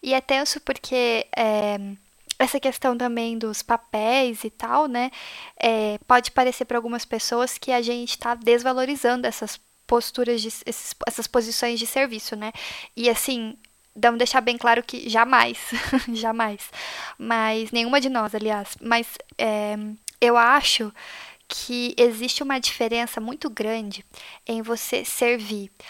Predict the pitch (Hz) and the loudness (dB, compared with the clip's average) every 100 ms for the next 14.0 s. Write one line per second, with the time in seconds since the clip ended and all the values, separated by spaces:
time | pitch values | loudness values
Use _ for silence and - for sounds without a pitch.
0 | - _ 233 - 247 226 233 - - 233 | -20 _ -8 -4 -4 -2 -2 -2 -2 -2
1 | 220 - 240 226 214 208 - - 196 _ | -2 -4 -4 -4 -4 -6 -8 -10 -12 _
2 | - - _ - - 240 226 226 226 - | -20 -20 _ -12 -6 0 2 2 -2 -6
3 | - - 220 220 - 240 - - 220 202 | -8 -10 -8 -8 -8 -6 -6 -2 -2 -2
4 | 202 - - - - 220 226 226 214 208 | -12 -20 -20 -16 -12 -6 -6 -2 -2 -2
5 | - - 214 202 208 208 269 _ _ - | -6 -4 -4 -2 -4 -4 -6 _ _ -20
6 | - - _ _ _ - _ 240 220 214 | -20 -20 _ _ _ -16 _ 2 4 2
7 | - - 302 262 - - 220 - 226 262 | 0 2 4 4 4 4 2 4 0 0
8 | 262 233 226 226 220 214 - 214 214 233 | -2 -2 0 -2 -2 -4 2 2 4 0
9 | 240 233 220 - - _ - 247 285 349 | 0 -4 -6 -12 -12 _ 0 2 2 0
10 | 339 359 320 302 262 - 240 226 226 233 | 2 4 4 2 -4 -2 -2 -2 -4 -2
11 | - - 233 - 233 226 - 233 226 233 | -4 -6 -14 -6 -4 -4 -2 -4 -2 -4
12 | 220 220 220 247 262 240 - - 226 - | -4 -4 -2 -2 -2 -2 0 -2 -4 -8
13 | - 247 - 254 240 240 233 - 226 | -4 -4 -2 -4 -4 -2 -2 -4 -10